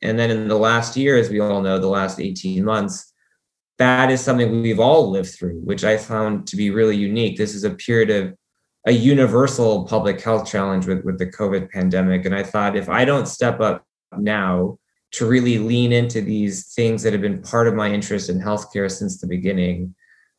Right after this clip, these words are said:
I'm going to be missing a really golden opportunity to learn more and to help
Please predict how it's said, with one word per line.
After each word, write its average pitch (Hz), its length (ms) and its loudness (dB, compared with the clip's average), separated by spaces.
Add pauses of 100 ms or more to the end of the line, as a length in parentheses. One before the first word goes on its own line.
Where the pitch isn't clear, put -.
(300)
I'm 117 240 2
going 127 200 4
to 117 60 0
be 113 120 0
missing 113 540 2
a 104 80 2
really 110 520 0
golden 101 460 0
opportunity 98 840 -2
to 95 220 -6
learn 107 380 2
more 165 400 -2 (560)
and 113 280 0
to 107 160 -2
help 113 260 0